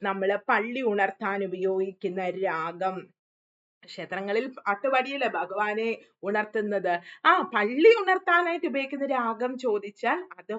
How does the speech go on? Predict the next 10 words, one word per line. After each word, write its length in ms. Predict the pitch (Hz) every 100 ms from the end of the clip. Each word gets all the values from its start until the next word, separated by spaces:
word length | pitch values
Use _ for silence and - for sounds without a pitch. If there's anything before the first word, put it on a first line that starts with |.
| 214
ഭൂപാള 720 | 202 202 208 240 233 247 277 339
രാഗത്തിലാണ് 1120 | 330 175 160 175 175 - 175 165 143 143 175 359 - _
ക്ഷേത്രങ്ങളിൽ 840 | - 240 185 - 180 180 170 165 156 214
പള്ളി 400 | 170 156 160 165
ഉണർത്തുന്നത്. 760 | 160 156 156 170 160 160 170 175 -
ഓർത്തു 300 | 165 - 175
വെക്കുക. 380 | 165 170 180 170 - - _
ക്ഷേത്രങ്ങളിൽ 640 | - 330 330 339 349 330 320
ഉഷ 260 | 277 269 - 440 480
പൂജയ്ക്കാണ് 920 | 302 277 277 294 285 262 190 165 190